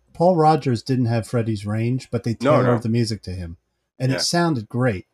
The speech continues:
Speaker 1: I have a
Speaker 2: Yeah.
Speaker 1: bunch of live
Speaker 2: I,
Speaker 1: recordings.
Speaker 2: I, I was surprised when I saw some YouTube videos. I said, "Well, it really wasn't bad." I mean,
Speaker 1: No.
Speaker 2: he, Paul Rogers is a great singer.
Speaker 1: He
Speaker 2: You
Speaker 1: is.
Speaker 2: know,
Speaker 1: He is.
Speaker 2: You like Bad Company, you don't like Bad Company, whatever, you know.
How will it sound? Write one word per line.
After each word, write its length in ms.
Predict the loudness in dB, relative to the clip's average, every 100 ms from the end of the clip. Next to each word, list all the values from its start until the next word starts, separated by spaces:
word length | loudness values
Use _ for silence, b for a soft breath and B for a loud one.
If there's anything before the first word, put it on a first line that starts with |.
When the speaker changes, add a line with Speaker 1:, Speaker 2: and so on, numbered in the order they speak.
| -2
Speaker 1:
I 80 |
have 200 | 0 0
a 40 | -2
Speaker 2:
Yeah. 80 | 0
Speaker 1:
bunch 220 | -2 -2
of 60 | -2
live 160 | -2
Speaker 2:
I, 20 | -6
Speaker 1:
recordings. 400 | -12 -10 -8 -4
Speaker 2:
I, 100 | -2
I 120 | 0
was 140 | 0
surprised 360 | 0 0 0 0
when 120 | 0
I 160 | 0 0
saw 160 | -4
some 180 | -6 -4
YouTube 260 | -6 -6 -8
videos. 300 | -8 -8 -12
I 60 |
said, 200 | -14 -12
"Well, 140 | -8 -6 -6
it 60 |
really 160 | -4 -2
wasn't 280 | 0 -2 -2
bad." 300 | -4 -6 -8 _ 0
I 40 |
mean, 100 | 4
Speaker 1:
No. 60 | 4
Speaker 2:
he, 80 | 0 -6 _ _ _
Paul 120 | -2
Rogers 300 | 2 2 0
is 200 | -4 -4
a 40 | -2
great 240 | -2 -4
singer. 360 | -6 -12 -12 -18 _
Speaker 1:
He 160 | 0 2
Speaker 2:
You 60 | 2
Speaker 1:
is. 120 | -4 -10 -14
Speaker 2:
know, 60 | -8
Speaker 1:
He 60 | -6
is. 320 | -6 -10 -10
Speaker 2:
You 80 | -4
like 160 | -2
Bad 180 | 0 -2
Company, 280 | 0 -2 -2
you 60 | -2
don't 80 | -4
like 100 | -6
Bad 180 | -8
Company, 240 | -8 -10 -8
whatever, 440 | -8 -8 -10 -12 -12
you 60 |
know. 180 | -12 -14